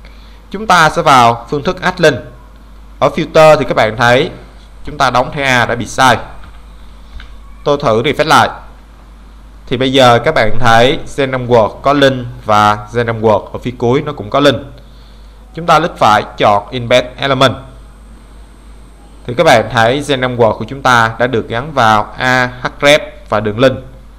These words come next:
Ở phía dưới cũng vậy. Chứng tỏ rằng việc chúng ta xây dựng lớp filter add link đã thành công. Và các bạn thấy việc xây dựng này chúng ta cũng dựa hoàn toàn vào các lớp filter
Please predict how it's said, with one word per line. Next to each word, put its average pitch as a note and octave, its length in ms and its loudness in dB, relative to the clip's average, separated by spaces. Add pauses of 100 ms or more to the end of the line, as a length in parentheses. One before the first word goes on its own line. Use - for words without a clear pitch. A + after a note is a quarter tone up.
(120)
Ở G#2+ 120 -2
phía C3+ 100 -6
dưới C#3 220 2
cũng D3 120 -10
vậy. B2 200 4 (520)
Chứng G#3 160 -4
tỏ D3 160 4
rằng B2+ 360 0 (140)
việc A#2+ 340 -2 (100)
chúng E3 160 -12
ta C#3 280 4
xây F3 280 0
dựng A#2 300 0 (840)
lớp D#3+ 200 2 (100)
filter B2+ 540 2 (100)
add D#3 160 -4 (100)
link B2+ 220 -2 (140)
đã F#2+ 260 0
thành G2+ 220 -8
công. C3+ 260 2 (480)
Và D3+ 80 2
các F#3+ 140 -2
bạn B2+ 200 2
thấy C#3+ 280 2
việc B2+ 220 -4
xây D3+ 180 -4
dựng A#2 200 -2
này A#2 220 0 (400)
chúng D3 100 -10 (160)
ta C3+ 240 4
cũng B2 320 -6
dựa A2 280 -2
hoàn A#2+ 180 0
toàn A#2 340 2 (280)
vào C3+ 260 4
các F#3 260 -6
lớp G3+ 200 0
filter C#3+ 440 2